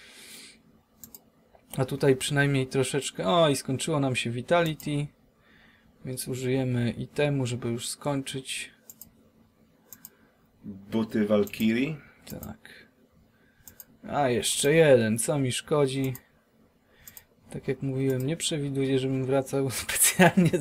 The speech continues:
Speaker 1: do tej produkcji, więc nie będę się szczypał. Może nawet jakiegoś premium summona zrobimy.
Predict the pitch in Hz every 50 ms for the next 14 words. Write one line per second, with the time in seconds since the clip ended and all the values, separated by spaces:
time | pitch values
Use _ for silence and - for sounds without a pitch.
0 | 143 - 165 - - 151 - - - 175 165 139 135 165 160 - - - 143 127
1 | 123 123 120 - - - - - - - - - - - 139 135 135 151 151 139
2 | 131 123 - 123 120 - - - - 190 190 196 190 185 180 180 175 - _ _
3 | _ _ _ _ _ _ _ _ - - - - _ _ - 123 123 135 143 135
4 | 127 - - 135 131 - - - 139 135 143 143 139 135 131 120 - - 135 143
5 | 185 196 180 147 131 131 135 127 127 131 131 135 127 127